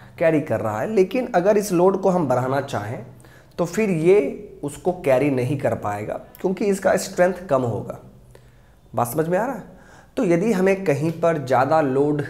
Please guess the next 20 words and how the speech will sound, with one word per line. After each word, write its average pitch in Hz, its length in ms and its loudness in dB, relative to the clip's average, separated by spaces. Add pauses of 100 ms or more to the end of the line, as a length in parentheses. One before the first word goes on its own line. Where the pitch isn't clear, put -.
(260)
caring 120 380 -2
करना 113 300 -2
हो, 110 160 -4 (640)
ठीक 135 220 -6
है, 208 60 -4 (560)
तो - 80 -10
उस - 260 -2
time 165 240 2
क्या 135 180 2
करेंगे 127 340 2
my 117 140 2 (100)
dear, 147 200 0 (240)
ध्यान 156 260 0
से 139 120 -2
देखिएगा, 117 600 -2 (720)
एक 175 280 -2
और 202 220 2
बार 135 320 2
यहाँ 123 300 2
पर - 180 -4